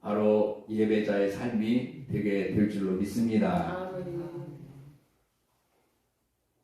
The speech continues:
Speaker 1: 먼저는 하나님 앞에 겸손해야 되고, 두 번째는 모든 사람들 앞에 겸손해야 될 줄로 믿습니다.
Speaker 2: 아멘.
Speaker 1: 두 번째,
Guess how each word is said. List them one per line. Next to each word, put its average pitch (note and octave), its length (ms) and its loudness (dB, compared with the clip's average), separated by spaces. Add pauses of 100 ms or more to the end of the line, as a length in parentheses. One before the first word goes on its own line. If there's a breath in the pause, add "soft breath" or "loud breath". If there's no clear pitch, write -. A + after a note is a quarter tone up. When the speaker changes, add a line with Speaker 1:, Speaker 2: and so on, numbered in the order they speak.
(720)
Speaker 1:
먼저는 A#2 600 4
하나님 A2+ 340 -4
앞에 G#2+ 840 2
겸손해야 F#2+ 680 -8
되고, - 320 -10 (880)
두 A#2+ 140 -2
번째는 B2 880 4 (100)
모든 F#2 400 -2
사람들 C3 460 2
앞에 G2 320 -4 (580)
겸손해야 F#2+ 920 -2 (100)
될 F#2+ 200 0
줄로 F2+ 240 2
믿습니다. F2 500 0
Speaker 2:
아멘. E3+ 520 -12 (1600 soft breath)
Speaker 1:
두 C3 140 6
번째, C3+ 960 8